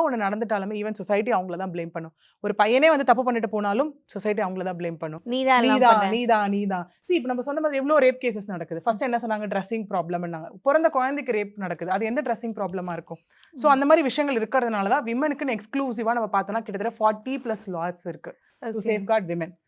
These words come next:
Speaker 1: So, இது
Speaker 2: ஓகே.
Speaker 1: எல்லாமே இருக்கு. But recent days-ல என்ன ஆகுது, டெக்னாலஜி டெவலப் ஆக ஆக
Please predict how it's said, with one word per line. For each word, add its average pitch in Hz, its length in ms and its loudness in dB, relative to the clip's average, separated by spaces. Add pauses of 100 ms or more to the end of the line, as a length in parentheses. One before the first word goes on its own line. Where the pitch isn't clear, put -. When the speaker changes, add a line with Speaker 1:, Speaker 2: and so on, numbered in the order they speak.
(320)
Speaker 1:
So, - 120 -2
இது 247 120 6
Speaker 2:
ஓகே. 247 60 8
Speaker 1:
எல்லாமே 320 280 4
இருக்கு. 233 180 2
But 196 140 0
recent 330 320 0
days-ல 277 260 -2
என்ன 226 180 -2
ஆகுது, 214 180 0
டெக்னாலஜி 208 500 -2
டெவலப் 180 340 -2
ஆக 160 180 0
ஆக 151 180 -6